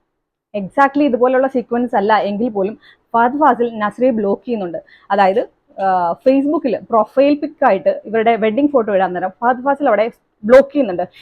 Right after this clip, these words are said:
"ഇല്ല, എൻ്റെ ഫോട്ടോ സോഷ്യൽ മീഡിയയിൽ ഇടാൻ പാടില്ല" എന്ന്. അപ്പോൾ നമുക്ക് ആർക്കും കാര്യം മനസ്സിലാവില്ല. പിന്നീടാണ് അറിയുന്നത് പുള്ളിക്കാരൻ ഒരു ലിവിങ് ടുഗദർ റിലേഷൻഷിപ്പ് ഉണ്ടായിരുന്നു. അപ്പം ആ ബന്ധം അറിയുന്ന സുഹൃത്ത് ബന്ധങ്ങൾക്ക് അല്ലെങ്കിൽ അദ്ദേഹം നേരത്തെ വർക്ക് ചെയ്തിരുന്ന ഏരിയ, സ്പേസിലുള്ള ആള്,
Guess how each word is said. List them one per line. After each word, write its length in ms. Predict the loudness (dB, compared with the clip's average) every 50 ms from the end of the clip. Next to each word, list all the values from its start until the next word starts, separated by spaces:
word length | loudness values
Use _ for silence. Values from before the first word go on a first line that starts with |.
| _ -2
"ഇല്ല, 300 | 0 2 4 4 2 2 0
എൻ്റെ 220 | -2 -2 -2 -2
ഫോട്ടോ 340 | 0 0 -2 0 2 0 0
സോഷ്യൽ 320 | 2 0 -2 -2 0 -2
മീഡിയയിൽ 260 | -4 -2 -4 -4 -4 -4
ഇടാൻ 220 | -4 -4 -4 -4 -4
പാടില്ല" 360 | -4 -4 -4 -4 -2 0 0
എന്ന്. 220 | 0 0 -2 -4 -10 _ _ _ _ _ _ _ _ _ _ -12
അപ്പോൾ 180 | -4 0 0 2
നമുക്ക് 220 | 2 0 2 4
ആർക്കും 260 | 4 4 4 4 2 4
കാര്യം 200 | 4 4 4 2
മനസ്സിലാവില്ല. 440 | 0 -2 -2 0 0 0 0 -2 -4
പിന്നീടാണ് 400 | -6 -4 -2 -2 0 0 0 0
അറിയുന്നത് 380 | 0 0 -2 -2 -2 -4 -4 -6 _ _ -20 -20 -16 _
പുള്ളിക്കാരൻ 380 | -2 0 2 4 4 4 4 6
ഒരു 100 | 6 6
ലിവിങ് 360 | 6 6 4 4 2 2 2 2
ടുഗദർ 340 | 4 4 4 4 4 2 0
റിലേഷൻഷിപ്പ് 580 | 0 -2 -2 -2 -2 -4 -6 -6 -4 -6 -4
ഉണ്ടായിരുന്നു. 400 | -4 -2 0 -2 -2 -2 -4 -4 -4
അപ്പം 260 | -2 -2 -2 -2 -2 _ _ _ -4 0
ആ 340 | 2 4 4 4 2 -2 -2 0
ബന്ധം 340 | 4 4 6 6 6 4
അറിയുന്ന 400 | 4 4 2 2 2 0 0 -2 -4 -6
സുഹൃത്ത് 260 | -6 -2 -2 -2 -2 0
ബന്ധങ്ങൾക്ക് 540 | -2 -2 0 -2 0 0 0 0 0 0
അല്ലെങ്കിൽ 320 | 0 0 0 0 0 0 -2
അദ്ദേഹം 380 | -2 -2 -2 -2 0 0 0
നേരത്തെ 360 | 0 0 -2 0 0 0 0 0 _ -20 -20 _ 2 6
വർക്ക് 240 | 6 6 6 4
ചെയ്തിരുന്ന 300 | -2 0 0 0 0 0
ഏരിയ, 340 | -2 -4 -2 -4 -4 -6 -6
സ്പേസിലുള്ള 540 | -2 2 2 4 4 4 2 0 0 2 2
ആള്, 240 | 2 2 2 0